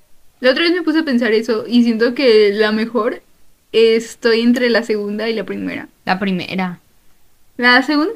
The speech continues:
Speaker 1: también es buena.
Speaker 2: Sí, bueno,
Speaker 1: Pero
Speaker 2: sí.
Speaker 1: como que empieza a dar cringe. Y el
Speaker 2: Ah.
Speaker 1: tercero sí es como de que
Speaker 2: Muy
Speaker 1: su
Speaker 2: mal.
Speaker 1: punto más bajo. Pero ahorita,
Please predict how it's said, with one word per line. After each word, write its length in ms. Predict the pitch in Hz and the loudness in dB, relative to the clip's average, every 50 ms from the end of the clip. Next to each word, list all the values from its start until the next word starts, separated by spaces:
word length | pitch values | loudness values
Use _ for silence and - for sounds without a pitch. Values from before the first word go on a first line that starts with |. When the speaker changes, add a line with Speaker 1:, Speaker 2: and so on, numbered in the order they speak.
| - 480 | -6 -6
Speaker 1:
también 240 | 262 220 208 202 | -4 -4 -4 -4
es 60 | 208 208 | -4 -6
buena. 340 | 202 190 190 185 - - - - - _ - - _ - _ _ - _ _ _ _ | -6 -6 -8 -10 -12 -12 -16 -18 -20 _ -20 -20 _ -20 _ _ -20 _ _ _ _
Speaker 2:
Sí, 340 | - - 247 247 226 202 190 | -4 0 0 0 0 0 -2
bueno, 180 | 226 262 254 240 | 0 2 2 4
Speaker 1:
Pero 300 | 226 233 233 240 220 220 226 | 4 2 2 0 0 0 -2
Speaker 2:
sí. 60 | 220 | -2
Speaker 1:
como 220 | - 240 233 226 | -2 -2 -2 -2
que 120 | 233 247 233 | 0 -2 -2
empieza 320 | 226 220 247 247 302 311 | -2 -2 0 2 2 2
a 200 | 294 - - 285 | 2 2 0 0
dar 180 | 269 247 240 - | 0 -2 -4 -8
cringe. 300 | - - - - 233 240 - _ _ - - - 508 453 320 - | -10 -10 -6 -6 -6 -6 -8 _ _ -20 -16 -12 -8 -6 -4 0
Y 100 | 254 262 | 2 2
el 100 | 254 247 | 2 2
Speaker 2:
Ah. 40 | - | 2
Speaker 1:
tercero 360 | 262 247 302 302 294 277 285 302 330 320 | 2 0 2 2 0 2 2 0 -2 -2
sí 140 | - 277 247 | -2 -4 -4
es 180 | 240 240 - - - | -4 -6 -10 -10 -4
como 160 | - 247 240 | -2 -2 0
de 240 | 233 202 196 - - | 0 -2 -4 -8 -10
que 160 | - - - - | -8 -8 -6 -4
Speaker 2:
Muy 180 | 208 220 220 | -2 -2 -2
Speaker 1:
su 60 | 220 | -2
Speaker 2:
mal. 140 | 208 175 160 | -2 -2 -2
Speaker 1:
punto 180 | - 220 247 247 | -2 -2 0 0
más 140 | 247 233 214 | 0 0 -2
bajo. 340 | 208 196 196 - 226 214 - - - - - - - - - - - | -2 -2 -4 -4 -8 -10 -10 -12 -20 -20 -20 -20 -20 -20 -20 -6 0
Pero 180 | 277 277 294 | 2 2 4
ahorita, 360 | 285 294 311 294 277 - 370 | 4 2 2 0 0 2 2